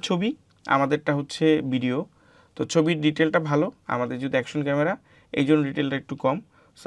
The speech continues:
আপনারা যদি, আহ, ভালো ক্যামেরার ভিডিও এখানে নেন সেক্ষেত্রে দেখা যায় ওনাদের মতো হুবহুব রেজুলেশন পেয়ে যাবেন। আমরা যেহেতু কালার নিয়ে কথা বলছি তাই রেজুলেশনের দিকে গেলাম না। এবং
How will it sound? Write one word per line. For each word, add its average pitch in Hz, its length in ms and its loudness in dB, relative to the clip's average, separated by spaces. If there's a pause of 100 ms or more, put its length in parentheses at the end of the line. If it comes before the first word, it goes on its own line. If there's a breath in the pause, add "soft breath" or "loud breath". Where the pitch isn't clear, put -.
আপনারা 160 280 4
যদি, 160 160 0 (120)
আহ, - 240 0 (100)
ভালো 143 260 6
ক্যামেরার 151 440 4
ভিডিও 147 280 2
এখানে 151 200 0 (100)
নেন 156 120 0 (400 soft breath)
সেক্ষেত্রে 156 420 2
দেখা 143 300 4
যায় 139 180 4
ওনাদের 131 320 0
মতো 160 160 -4 (360 soft breath)
হুবহুব 147 380 4
রেজুলেশন 127 460 -2
পেয়ে 123 200 -4
যাবেন। - 240 -6
আমরা 151 140 0
যেহেতু 185 180 -4
কালার 160 340 4
নিয়ে 220 180 -4
কথা - 220 -6
বলছি 165 200 -6 (360 soft breath)
তাই 147 160 4
রেজুলেশনের 147 480 0
দিকে 135 220 -2
গেলাম 123 240 0
না। 220 60 -2 (360 soft breath)
এবং 208 120 2